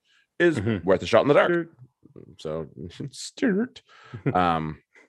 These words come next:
Speaker 1: for me, until the Reds front row stops getting carded, <laughs> I'm
Speaker 2: Mm-hmm.
Speaker 1: strongly considering other <laughs> candidates. I don't have them,
Speaker 2: Mm-hmm.
Speaker 1: but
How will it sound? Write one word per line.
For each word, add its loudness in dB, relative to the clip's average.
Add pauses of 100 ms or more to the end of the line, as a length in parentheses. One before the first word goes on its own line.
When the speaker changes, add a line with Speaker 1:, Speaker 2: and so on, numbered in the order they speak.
(360)
Speaker 1:
for 8
me, 8
until 4
the 8
Reds 4
front -2
row 2
stops -4
getting -2
carded, 4
<laughs> -2
I'm 2
Speaker 2:
Mm-hmm. 2
Speaker 1:
strongly 4
considering 2
other 2
<laughs> -10
candidates. 2 (200)
I 2
don't 2
have 0
them, 2
Speaker 2:
Mm-hmm. -2
Speaker 1:
but 2